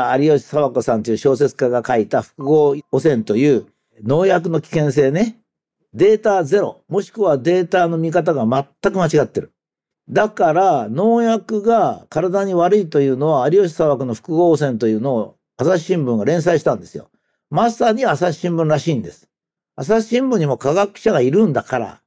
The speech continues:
本来誠意のある科学記者で、ちゃんと大学で科学を学んできて、ちゃんとした教授の教えを受けてたら、絶対ありえないようなことが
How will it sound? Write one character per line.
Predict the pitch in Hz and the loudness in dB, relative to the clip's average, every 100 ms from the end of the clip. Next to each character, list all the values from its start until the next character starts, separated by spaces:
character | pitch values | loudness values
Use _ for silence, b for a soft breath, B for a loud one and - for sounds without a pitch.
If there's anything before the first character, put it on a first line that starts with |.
| _ _ _ _ | _ _ _ _
本 | 220 254 | -4 -2
来 | 240 165 123 - _ | 0 2 0 -4 _
誠 | - 226 | 0 2
意 | 254 208 | 2 0
の | 156 | 0
あ | 175 | 0
る | 156 | -2
科 | - | 0
学 | 147 151 147 151 156 151 | 0 -2 -2 -2 0 -2
記 | - | -6
者 | - 120 | -2 0
で、 | 143 117 | 0 -2
ち | 156 | 0
ゃ | 185 | -2
ん | 180 | 0
と | 220 214 160 | 0 0 0
大 | 139 170 | 0 2
学 | 185 175 | 2 0
で | 190 | -2
科 | 156 175 | -2 -2
学 | 202 160 156 | 0 0 0
を | 143 | -2
学 | 131 139 165 | 0 -2 -2
ん | |
で | 175 151 | -2 -2
き | |
て、 | - 123 - _ _ _ | -4 -6 -8 _ _ _
ち | - | -4
ゃ | 147 | -4
ん | |
と | 156 | -4
し | 151 | -2
た | 214 | 0
教 | 165 185 | 2 0
授 | 185 | 0
の | 180 190 | 0 0
教 | 151 202 | 2 2
え | |
を | 160 | 2
受 | 185 | 0
け | |
て | 180 | -2
た | 131 | -4
ら、 | 120 - - B - | -6 -8 -12 B -6
絶 | 139 175 220 - - | 0 0 -2 -8 -6
対 | 359 | -2
あ | 190 | 0
り | 240 | 2
え | 233 | 2
な | 175 | 2
い | 151 | 0
よ | 143 | 0
う | |
な | |
こ | 127 | 0
と | 123 | 2
が | 120 104 | 2 -2